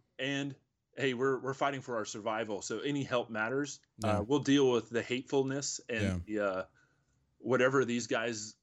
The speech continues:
Speaker 1: political ideology is on the back end.
Speaker 2: Right.
Speaker 1: Um,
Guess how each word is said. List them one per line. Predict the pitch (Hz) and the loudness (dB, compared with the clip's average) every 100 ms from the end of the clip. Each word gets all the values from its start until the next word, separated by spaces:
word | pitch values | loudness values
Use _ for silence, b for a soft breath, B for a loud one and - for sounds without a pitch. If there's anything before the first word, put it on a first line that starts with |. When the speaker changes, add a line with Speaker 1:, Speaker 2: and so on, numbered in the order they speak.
| - | -10
Speaker 1:
political | 127 123 123 123 113 113 - | -6 -6 -2 0 2 0 -2
ideology | 120 117 113 117 123 127 | -2 0 2 2 0 -2
is | 139 143 123 | -2 -2 -2
on | 101 | -2
the | |
back | 92 92 - | 0 0 -2
end. | 85 87 - _ _ - | -8 -10 -18 _ _ 0
Speaker 2:
Right. | 98 98 - - _ | 2 2 -2 -12 _
Speaker 1:
Um, | - 98 92 92 | -4 -2 -2 -6